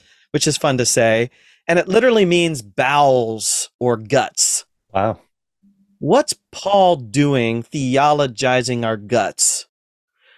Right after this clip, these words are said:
Speaker 1: Well, it's the same word that's used of Jesus experiencing compassion over the lost sheep, the lost and wandering sheep of Israel. Um, that's their way of expressing compassion, which is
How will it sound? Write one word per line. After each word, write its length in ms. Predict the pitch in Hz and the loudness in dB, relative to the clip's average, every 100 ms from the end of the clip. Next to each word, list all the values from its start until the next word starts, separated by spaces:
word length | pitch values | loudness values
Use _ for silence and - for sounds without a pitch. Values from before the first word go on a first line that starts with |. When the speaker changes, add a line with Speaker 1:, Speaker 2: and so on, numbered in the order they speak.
| _ _ - | _ _ 0
Speaker 1:
Well, 200 | 151 226 | 2 2
it's 120 | - | 0
the 80 | 185 | -2
same 320 | - 196 185 | 0 0 2
word 240 | 151 170 | 2 2
that's 220 | 175 - | -2 -6
used 320 | 135 147 165 156 | -4 -2 -2 -6
of 80 | 123 | -8
Jesus 680 | - 127 143 135 123 - - _ | -4 -2 -2 -2 -2 -4 -6 _
experiencing 840 | 135 - - 147 143 143 - 127 | -6 -6 -6 -4 -4 -4 -6 -8
compassion 880 | 120 120 - 104 110 127 - 104 107 | -8 -14 -10 -6 -4 -4 -8 -8 -6
over 220 | - 117 113 | -4 -4 -4
the 100 | 107 | -6
lost 400 | 107 95 - - | -6 -6 -10 -10
sheep, 440 | - - 95 _ _ _ _ - | -10 -10 -12 _ _ _ _ -8
the 80 | 113 | -2
lost 360 | 113 113 - | -2 -2 -6
and 100 | 113 | -8
wandering 300 | 110 107 98 | -8 -8 -10
sheep 280 | - 107 - | -12 -14 -14
of 100 | 87 | -10
Israel. 640 | 110 107 107 90 87 117 _ _ _ _ _ _ _ | -8 -8 -8 -4 -4 -4 _ _ _ _ _ _ _
Um, 280 | - 123 120 | -2 -2 0
that's 260 | 127 180 - | -2 -2 0
their 300 | 156 165 165 | 2 2 2
way 240 | 143 147 | 2 0
of 100 | 131 | 0
expressing 480 | 127 - 170 170 160 | -4 -2 -2 -2 -6
compassion, 540 | 156 139 180 233 226 | -6 -4 -2 -2 0
which 180 | 196 - | 0 2
is 180 | 196 | 0